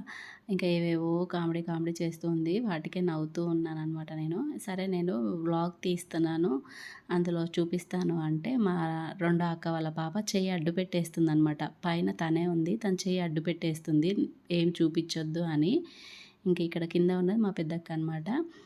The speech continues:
అలా ఫోన్ అయితే మాట్లాడి, ఇంకా కాసేపు వీడియో ఎడిటింగ్ అయితే చేసుకున్నాను. ఈలోగా మా చిన్నోడు స్కూల్ నుంచి అయితే వచ్చేసాడనమాట. అప్పటికే టూ ఫార్టీ ఫైవ్ అయిపోయిందనమాట. మా చిన్నోడికి టూ ఫార్టీ ఫైవ్ వరకు స్కూల్.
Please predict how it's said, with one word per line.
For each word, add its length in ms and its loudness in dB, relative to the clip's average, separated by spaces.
అలా 300 0
ఫోన్ 300 2
అయితే 260 0
మాట్లాడి, 560 0
ఇంకా 400 0
కాసేపు 520 -2
వీడియో 340 4
ఎడిటింగ్ 420 0
అయితే 200 -4
చేసుకున్నాను. 720 0
ఈలోగా 540 0
మా 180 2
చిన్నోడు 440 0
స్కూల్ 380 0
నుంచి 240 0
అయితే 260 -4
వచ్చేసాడనమాట. 1040 -4
అప్పటికే 380 -2
టూ 220 2
ఫార్టీ 320 -2
ఫైవ్ 220 -2
అయిపోయిందనమాట. 840 0
మా 220 2
చిన్నోడికి 460 0
టూ 200 -4
ఫార్టీ 360 -6
ఫైవ్ 300 -4
వరకు 380 -4
స్కూల్. 460 -4